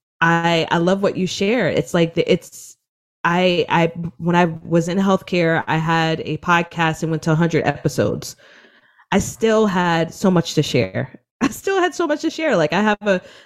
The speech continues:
another podcast now, and it's like, it's, it's always enough content. But the problem for most of us is that we are winging it.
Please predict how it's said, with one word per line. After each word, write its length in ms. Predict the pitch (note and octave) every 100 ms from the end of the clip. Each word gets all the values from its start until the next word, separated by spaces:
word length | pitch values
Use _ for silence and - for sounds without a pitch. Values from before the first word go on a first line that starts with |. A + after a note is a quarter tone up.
| -
another 200 | G3 G3
podcast 640 | G3+ F3+ F3+ F3 D#3+ -
now, 460 | F3 F#3+ G#3 D3 C#3
and 220 | D#3+ D#3+
it's 220 | D#3+ -
like, 380 | D#3 D#3+ - -
it's, 300 | F3 - - _ _ _ -
it's 280 | E3+ - -
always 560 | F#3+ G3+ G#3 G#3 G3 -
enough 440 | E3+ E3+ D#3+ -
content. 540 | - C#3+ C#3+ C#3 B2+ - _
But 280 | E3 D#3 -
the 60 | D3+
problem 420 | - F3+ G3 G3
for 120 | F3
most 280 | E3 D#3+ -
of 120 | D#3+
us 260 | D3 D3 -
is 120 | C#3+
that 340 | C3+ C3 - - _
we 200 | D3+ D3+
are 100 | C#3+
winging 500 | C3+ D3 E3 F3 F3
it. 280 | F3 F#3+ -